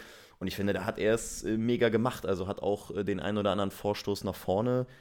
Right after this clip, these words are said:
da gewagt und, äh, ja, hat hinten auch ein, zweimal gut, äh, den Ball weggekratzt. Ich glaube, es ist da halt so diese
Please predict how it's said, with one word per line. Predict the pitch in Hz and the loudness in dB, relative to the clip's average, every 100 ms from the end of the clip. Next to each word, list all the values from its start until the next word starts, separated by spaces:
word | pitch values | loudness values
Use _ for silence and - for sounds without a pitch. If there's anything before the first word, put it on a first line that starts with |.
| - - | -20 -2
da | 113 110 | 2 4
gewagt | 110 110 104 101 113 120 | 2 0 2 4 4 2
und, | - 101 101 98 - | -2 0 0 -2 -2
äh, | 98 95 92 90 | 0 2 2 4
ja, | 95 117 | 6 6
hat | 98 92 | 4 0
hinten | 107 110 101 | -2 0 0
auch | 90 95 | 2 0
ein, | - 101 | 0 -4
zweimal | - 98 98 95 | -2 -2 0 0
gut, | 95 110 - | -2 -6 -8
äh, | - 95 95 95 90 | -4 0 2 2 0
den | 82 95 | 0 0
Ball | 92 90 | 2 4
weggekratzt. | 98 131 - 117 117 - - - - - | 2 0 -2 0 0 -2 -14 -20 -20 -14
Ich | 107 | 0
glaube, | 110 113 | 4 4
es | 117 | 2
ist | - | 0
da | 113 | 2
halt | 117 117 | 2 0
so | 104 | -4
diese | 104 101 98 98 90 | -4 0 2 2 0